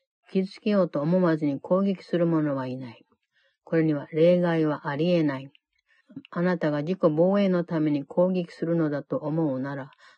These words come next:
残酷なことをするのは守るためで、残酷さゆえに自分は安全だと言っていることになる。他の人を傷つけることで自分は自由になれると信じていると言っ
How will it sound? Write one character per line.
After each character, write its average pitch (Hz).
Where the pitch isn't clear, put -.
残 165
酷 180
な 160
こ 160
と 165
を 131
す -
る 165
の 147
は 135
守 180
る 156
た 143
め 143
で、 135
残 165
酷 175
さ 156
ゆ 160
え 156
に 147
自 143
分 160
は 143
安 165
全 208
だ 185
と -
言 160
っ -
て -
い 196
る 196
こ 180
と 175
に 156
な 139
る。 123
他 180
の 175
人 156
を -
傷 -
つ -
け 202
る 165
こ 156
と 156
で 143
自 147
分 160
は 156
自 147
由 202
に 160
な 147
れ 196
る 180
と -
信 214
じ 160
て 156
い 185
る 214
と 170
言 139
っ -